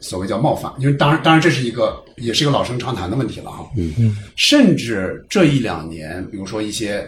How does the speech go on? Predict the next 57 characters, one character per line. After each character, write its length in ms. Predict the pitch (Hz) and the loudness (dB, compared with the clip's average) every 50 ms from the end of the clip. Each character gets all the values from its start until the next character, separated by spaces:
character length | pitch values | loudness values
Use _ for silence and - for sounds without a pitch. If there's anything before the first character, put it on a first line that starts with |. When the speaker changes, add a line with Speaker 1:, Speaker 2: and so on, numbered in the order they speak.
| - | -10
Speaker 1:
一 80 | 110 107 | -10 -8
些 360 | 104 - 123 104 107 107 104 - | -6 -2 0 0 0 0 0 -2
由， 320 | 110 110 107 117 131 143 151 - - - - - - - - _ _ - | -2 0 0 2 2 2 0 -2 -6 -16 -20 -20 -20 -20 -20 _ _ -4
由 180 | 123 123 151 165 | 0 2 4 4
一 60 | - | 4
些 120 | - 190 180 | 4 4 4
节 160 | 185 - - | 4 4 4
目 400 | - 220 233 - - - - - - | 4 4 4 4 0 -6 -10 -4 0
引 180 | 120 104 98 - | 2 2 2 4
发 160 | 156 160 170 | 4 4 4
的， 120 | 156 135 | 2 2
Speaker 2:
嗯。 140 | - - - - | 0 -4 -6 -2
Speaker 1:
对 80 | 147 | 0
吧？ 240 | 139 135 117 - - 120 | 0 2 0 -2 -2 -4
Speaker 2:
嗯。 60 | 131 | -2
Speaker 1:
一 40 | - | -2
些， 280 | 95 - 139 139 139 135 - | 0 0 2 2 0 0 -2
一 60 | 143 | -2
些 120 | - 165 | 0 0
讨 200 | 165 - - 80 | -2 -2 -2 -4
论， 280 | 85 120 151 143 - - | 0 0 0 0 0 -2
一 40 | 120 | -6
些 120 | - 131 | -6 -4
网 160 | 120 113 82 | -4 -4 -6
上 80 | - - | -6 -6
的 80 | 127 127 | -4 -4
一 40 | |
些 100 | 117 131 | -4 -2
争 140 | - 151 165 | 2 6 6
论， 120 | 180 165 - - - - - - - - - - - - - | 6 6 4 0 -8 -18 -20 -20 -20 -20 -20 -20 -20 -12 -4
有 240 | 147 147 139 120 113 | 0 0 2 2 2
人 240 | 113 113 127 165 185 | 2 2 2 4 6
真 160 | 294 339 392 | 6 6 6
的 80 | 415 370 | 6 6
认 300 | 208 156 180 156 135 117 | 6 6 6 4 4 2
为 140 | 104 104 110 | 0 -2 -4
可 220 | 123 - - 110 | -4 -6 -8 -6
能， 120 | 104 113 135 | -6 -4 0
哎， 300 | 143 185 277 349 349 - - _ _ _ _ _ _ _ _ _ - | 2 4 4 2 2 -2 -10 _ _ _ _ _ _ _ _ _ 4
那 180 | 359 370 302 | 6 6 6
个 500 | 233 170 151 143 120 117 117 110 107 107 - - _ _ - | 6 4 4 4 4 4 2 2 0 -4 -10 -14 _ _ -2
脱 160 | - 302 320 | 2 2 4
口 60 | 208 | 4
秀 160 | 156 269 320 | 6 4 4
不 120 | 240 254 311 | 4 4 2
就 140 | 415 403 | 2 2
是 80 | 277 240 | 2 4
要 100 | 185 151 | 4 4
冒 160 | 160 156 143 135 | 6 4 4 4
犯 180 | 135 117 98 95 | 4 2 0 0
吗？ 160 | 90 90 - | -4 -4 -2
单 120 | - 208 226 | 0 0 2
口 40 | |
喜 120 | 226 - - | 0 0 0
剧 100 | 151 170 | -2 -2
不 100 | 156 208 | 0 0
是， 120 | 226 294 | 0 -2